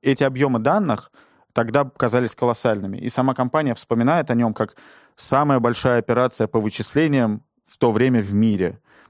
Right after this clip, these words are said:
И более того, выполнение этого заказа по расчёту рабочего времени, там они зарплаты наверняка рассчитывали, какие-то выплаты, оно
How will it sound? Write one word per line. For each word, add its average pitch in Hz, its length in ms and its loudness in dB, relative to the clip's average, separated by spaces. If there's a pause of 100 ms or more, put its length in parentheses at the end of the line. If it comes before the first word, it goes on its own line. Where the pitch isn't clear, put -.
(140)
И 143 360 2
более 147 480 0
того, 123 420 2
выполнение 127 540 0
этого 117 220 0
заказа 156 480 0
по 113 380 0
расчёту 117 420 -2
рабочего 110 420 -2
времени, 123 640 -2
там 98 120 -6
они 98 120 -6
зарплаты 104 460 -2
наверняка 117 460 -2
рассчитывали, 104 540 -4
какие-то - 260 -6
выплаты, 117 540 0
оно 139 520 0